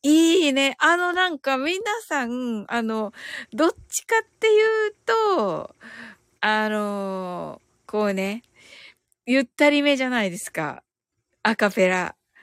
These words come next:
まあ、私もね、明日、明日もあげる予定、明日というか今日か。今日あげる予定ですが、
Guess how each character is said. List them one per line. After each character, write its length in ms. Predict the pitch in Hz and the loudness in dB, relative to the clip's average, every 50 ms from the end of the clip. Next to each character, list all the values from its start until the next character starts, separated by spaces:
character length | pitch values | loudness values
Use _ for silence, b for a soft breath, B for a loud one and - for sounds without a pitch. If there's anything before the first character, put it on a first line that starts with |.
| b _ - | b _ -4
ま 240 | 233 247 240 - - | 0 0 0 2 2
あ、 60 | 240 | 0
私 320 | 262 - 320 302 - 320 | 0 0 -2 -4 -4 -2
も 160 | 302 294 285 277 | 0 0 2 2
ね、 140 | 277 262 | 2 2
明 40 | 240 | 2
日、 720 | 180 - - 370 - - - - - _ _ - - - - | 0 0 -2 -4 -4 -6 -8 -10 -12 _ _ -4 -2 0 0
明 280 | 311 302 - 392 381 | 0 0 0 0 0
日 20 | 370 | 2
も 180 | 370 359 330 | 2 2 2
あ 80 | 294 262 | 2 2
げ 140 | 233 247 226 | 2 2 2
る 120 | 226 226 | 2 2
予 140 | 220 220 214 | 0 0 0
定、 300 | - 233 226 220 214 - | 0 0 0 0 -2 -4
明 60 | 226 | -6
日 100 | 233 - - 302 294 | -4 -2 -2 -2 -2
と 80 | - | -2
い 20 | 240 | -2
う 20 | |
か 140 | - 185 - | -2 -2 -2
今 160 | - - 214 | -2 -4 -4
日 40 | - | -4
か。 220 | - 147 - 151 B B B B B B _ - | -6 -10 -12 -12 B B B B B B _ -2
今 100 | - 330 311 | 2 4 4
日 20 | |
あ 80 | 285 254 | 4 4
げ 140 | 226 240 226 | 4 2 2
る 100 | 226 220 | 2 2
予 100 | 214 202 | 0 0
定 240 | - 233 220 220 | 0 0 2 2
で 120 | 202 214 208 | 0 -2 -4
す 120 | - 202 | -4 -4
が、 420 | 185 208 220 208 190 175 - - | -4 -2 -2 -2 -2 -4 -6 -10